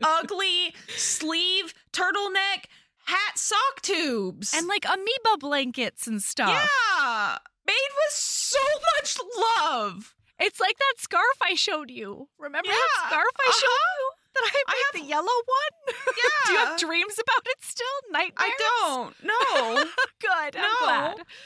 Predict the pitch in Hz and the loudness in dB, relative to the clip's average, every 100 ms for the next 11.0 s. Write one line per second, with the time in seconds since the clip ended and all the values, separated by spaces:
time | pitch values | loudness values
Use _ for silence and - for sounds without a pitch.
0 | - - 392 453 349 311 320 349 359 349 | -20 -2 0 2 2 2 0 -2 -2 -4
1 | 359 392 392 - 262 226 - 294 262 294 | -4 -4 -2 0 0 0 -2 -6 -6 -6
2 | 277 214 294 277 294 302 285 - 233 285 | -6 -6 -4 -4 -4 -4 -4 -4 -6 -6
3 | 349 165 - 139 147 180 - - 349 359 | -4 -6 -10 -14 -14 -16 -20 -14 -8 -6
4 | 381 381 311 262 202 160 - 247 - 247 | -4 -4 -4 -2 -2 -2 -4 -2 -2 -2
5 | - 185 180 370 320 160 139 139 147 - | 0 0 0 -2 -2 -4 -4 -8 -14 -4
6 | 180 - - 170 160 160 - 180 170 - | -4 -4 -4 -2 -2 -4 -10 -10 -8 -6
7 | 170 - 190 175 170 - 180 165 156 165 | -6 -6 -4 -2 -2 -2 -2 -2 -4 -10
8 | 170 160 180 156 - 143 151 147 139 143 | -10 -10 -8 -6 -4 -4 -4 -6 -10 -18
9 | _ _ _ _ _ _ 240 247 233 262 | _ _ _ _ _ _ -10 -8 -6 -8
10 | 254 - 196 170 233 247 - - - | -8 -2 0 0 -2 -6 -8 -10 -14